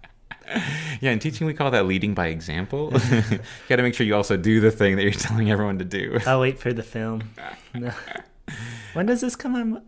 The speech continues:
Speaker 1: Yeah.
Speaker 2: on movie?
Speaker 1: <laughs> Gosh. <laughs> Um, so as far as current reading for me, I have been working my way through a book called The Spirituality of Imperfection by Ernest Kurtz and Catherine Ketchum.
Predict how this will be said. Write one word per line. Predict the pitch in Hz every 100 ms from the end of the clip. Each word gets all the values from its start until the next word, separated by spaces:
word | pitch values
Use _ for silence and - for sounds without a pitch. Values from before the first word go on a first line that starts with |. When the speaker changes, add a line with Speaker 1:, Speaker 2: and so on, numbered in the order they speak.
| -
Speaker 1:
Yeah. | - 190
Speaker 2:
on | 180 180
movie? | 190 214
Speaker 1:
<laughs> | 107 104 85 -
Gosh. | 92 87 90 - - - -
<laughs> | 117 - 110 98 92 82 160 - - - - - - - - -
Um, | 123 120
so | 107 147
as | 123
far | 123 160
as | 190
current | - 131
reading | 101 101 101
for | - 92
me, | 90 101 104 113 147 185 -
I | - 104 120
have | 143 127
been | 110
working | 104 101 101
my | 95
way | 92 92 92 92 92
through | - - 90 90 90 87 87
a | -
book | 80 101 -
called | - 98 92
The | 95
Spirituality | - 101 - 98 90 95
of | 87
Imperfection | - 101 90 87 92 - 170 185 - _ - - -
by | - -
Ernest | - 147 -
Kurtz | - 113 110 -
and | 98 90 85
Catherine | - 107 107 85
Ketchum. | 92 - 85 87